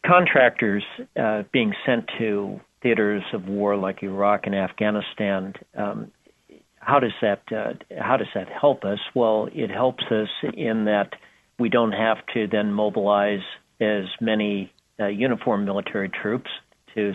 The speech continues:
serve the, uh, to c-, accomplish the tasks that the contractors are sent to, uh, to perform. They're not as expensive because military, uh, personnel,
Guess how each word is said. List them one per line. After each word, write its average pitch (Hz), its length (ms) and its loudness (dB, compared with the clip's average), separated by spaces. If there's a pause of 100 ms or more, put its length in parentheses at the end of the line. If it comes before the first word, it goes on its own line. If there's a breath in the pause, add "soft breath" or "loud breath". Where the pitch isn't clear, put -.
(140)
serve 110 240 2 (160)
the, 104 300 -2
uh, 104 40 -4 (100)
to 113 160 -2
c-, 123 60 -2
accomplish 123 540 0 (100)
the 107 60 -6
tasks 107 460 2
that 110 100 -6
the 113 60 -2
contractors 104 720 -2
are 101 100 -4 (140)
sent 107 180 -2 (140)
to, 104 240 -8 (180)
uh, 101 160 -2
to 110 80 -4
perform. 107 600 0 (460 loud breath)
They're 131 120 6
not 123 220 6
as - 200 4
expensive 120 880 2
because 110 480 0 (340)
military, 113 880 2
uh, 110 220 0
personnel, 113 680 0